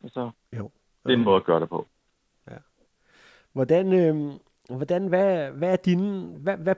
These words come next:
Speaker 2: bruger du selv af, af, af produkterne fra Hoka? Hvad for nogle, hvad for nogle sko er det, du benytter dig af, når du nu skal løbe, øh, en triple Ironman, altså over de her hundrede tyve kilometer? Hvad for nogle sko vælger du der?
Speaker 1: Øhm,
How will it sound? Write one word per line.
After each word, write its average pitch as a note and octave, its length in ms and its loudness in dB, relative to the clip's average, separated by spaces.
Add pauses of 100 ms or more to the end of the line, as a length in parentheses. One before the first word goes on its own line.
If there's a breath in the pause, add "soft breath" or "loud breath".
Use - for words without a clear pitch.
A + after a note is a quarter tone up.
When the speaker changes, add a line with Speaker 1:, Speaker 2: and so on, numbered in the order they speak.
Speaker 2:
bruger D3 240 4
du F#3 100 2
selv E3+ 400 -2 (300)
af, C3+ 320 0
af, C3+ 120 -2 (220)
af C3 120 -4
produkterne B2+ 540 -2
fra A2+ 100 -10
Hoka? G#2+ 240 -6
Hvad D3+ 160 -4
for F3+ 120 0
nogle, D3+ 380 -4
hvad C3+ 160 -6
for D3+ 140 -8
nogle C#3+ 140 -6
sko C#3+ 200 -2 (120)
er A#2 60 -6
det, A#2 120 -10
du C3+ 80 -6
benytter A#2 320 -6
dig A2+ 100 -6
af, A#2+ 100 -8
når A#2 80 -10
du A2+ 120 -8
nu B2+ 120 -6
skal A#2 160 -8
løbe, A#2+ 320 -8
øh, C3+ 200 -8 (500 soft breath)
en B2+ 180 -6
triple D3 500 -4 (140)
Ironman, A2 840 -8
altså G#2+ 280 -12 (240)
over C#3 240 -4
de A#2+ 80 -14
her C3 100 -8
hundrede C3 220 -6
tyve B2 120 -8
kilometer? B2 240 -10
Hvad C3 120 -6
for D3+ 120 -8
nogle C#3 140 -6
sko C#3+ 400 -2
vælger A2+ 240 -4
du A#2+ 80 -4
der? A2+ 160 -10 (2250)
Speaker 1:
Øhm, D#2+ 880 -4